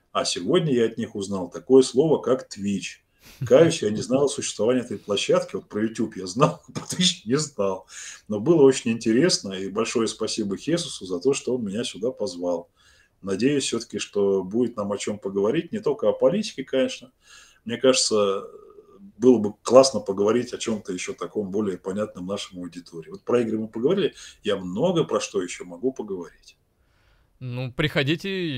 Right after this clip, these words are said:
Speaker 2: ещё, я буду очень рад, конечно, с вами пообщаться.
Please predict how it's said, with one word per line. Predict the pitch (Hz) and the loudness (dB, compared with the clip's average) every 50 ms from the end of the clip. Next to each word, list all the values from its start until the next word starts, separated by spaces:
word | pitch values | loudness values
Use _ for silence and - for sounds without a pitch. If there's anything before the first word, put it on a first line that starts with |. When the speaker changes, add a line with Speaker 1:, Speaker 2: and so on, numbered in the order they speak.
| 117 113 | -6 -8
Speaker 2:
ещё, | 113 - - 135 | -8 -8 -4 -2
я | 151 151 | -2 -2
буду | 123 113 120 113 | -2 -2 -4 -4
очень | 120 127 - - 127 113 107 98 98 - | -4 -6 -6 -8 -10 -10 -12 -12 -14 -14
рад, | - 110 110 110 - - | -10 -8 -8 -8 -6 -6
конечно, | 127 120 120 117 - - 113 | -6 -6 -6 -6 -8 -10 -10
с | - - | -8 -6
вами | 120 117 110 | -6 -6 -6
пообщаться. | - 117 - - - - - - - - - 127 | -6 -8 -8 -8 -10 -14 -14 -16 -16 -20 -20 -20